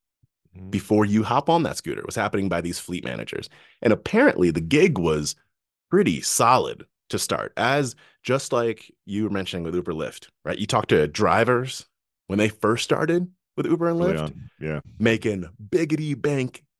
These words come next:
Speaker 2: and now less so. So fleet manager program, the hotness. In April twenty twenty, some people described it as addictive.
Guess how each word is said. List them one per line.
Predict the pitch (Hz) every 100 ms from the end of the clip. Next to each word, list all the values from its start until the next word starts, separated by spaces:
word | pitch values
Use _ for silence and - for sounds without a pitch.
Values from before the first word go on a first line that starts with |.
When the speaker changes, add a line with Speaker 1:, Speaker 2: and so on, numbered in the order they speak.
| _ _ _ 107
Speaker 2:
and | 110
now | 113 131
less | 147 190
so. | - - _ _ _ _ _
So | - 90 - _ _
fleet | 151 147
manager | 127 104
program, | 92 98 78 62 - _ -
the | 101
hotness. | 113 - - - _ _ _ -
In | 104
April | 120 139 139
twenty | 123 104
twenty, | - 120 131 139 _ _
some | - 120
people | 120 104
described | - - 95 92
it | 107 - _ _
as | 101 87
addictive. | 76 76 - - 95 - -